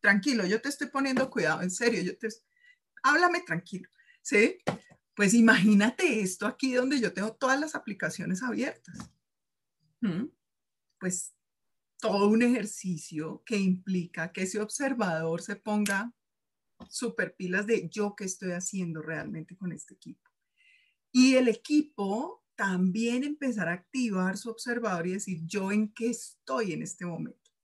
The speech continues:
Y para mí eso empieza a debatir la idea de multitask. ¿Mm? Y a decirle al multitask, "No,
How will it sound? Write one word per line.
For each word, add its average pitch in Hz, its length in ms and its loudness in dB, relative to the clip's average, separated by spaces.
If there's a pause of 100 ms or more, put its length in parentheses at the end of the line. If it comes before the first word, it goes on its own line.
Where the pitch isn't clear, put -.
(480)
Y 254 160 -2
para 220 260 4
mí 254 300 2 (440)
eso 285 580 -6 (480)
empieza 220 580 -2
a 247 60 -4
debatir 240 840 -4 (420)
la 202 120 -4
idea 170 260 -4
de 185 100 -2
multitask. - 720 -8 (1400)
¿Mm? 208 220 -4 (240)
Y 214 100 -4
a 190 60 0
decirle 180 380 -4
al 208 80 2
multitask, 214 680 -6 (640)
"No, 214 280 -6